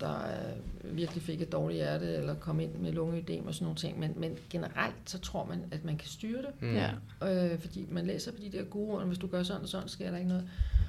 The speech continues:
Speaker 1: Og, og de tænker, det er ufarligt.
Speaker 2: Hmm.
Speaker 3: Ja.
Speaker 1: Og, og det er det, vi virkelig gerne vil ud og sige, at, at det kommer virkelig med en pris.
Speaker 3: Ja.
Speaker 2: Det var ligesom, da vaping blev populært. Der var altså, "Jamen, det er jo ikke usundt. Nu finder
Speaker 3: Mm.
Speaker 2: man bare ud på baggrund. Det er jo skide usundt."
Speaker 3: Ja.
Speaker 2: Det var
Speaker 3: Ja.
Speaker 2: super populært i en årrække.
Speaker 3: Mm.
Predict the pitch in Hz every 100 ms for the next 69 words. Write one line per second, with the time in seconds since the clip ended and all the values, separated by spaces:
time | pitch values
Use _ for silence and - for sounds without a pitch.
0 | - - 175 160 160 - 156 160 156 160
1 | 151 156 - - - - - 151 117 110
2 | 107 208 - - 165 - - 160 202 190
3 | 190 185 185 185 - 156 151 165 180 175
4 | 156 - 170 - - - 151 165 - 185
5 | 185 180 180 185 175 160 156 - - -
6 | - 104 113 139 165 113 107 123 156 117
7 | 101 98 101 95 - - 117 117 107 -
8 | 107 104 175 139 143 110 104 110 104 127
9 | 104 107 101 101 110 104 117 120 123 170
10 | 139 - 196 - - - - - 139 147
11 | 208 175 127 131 131 127 120 131 113 -
12 | 208 202 196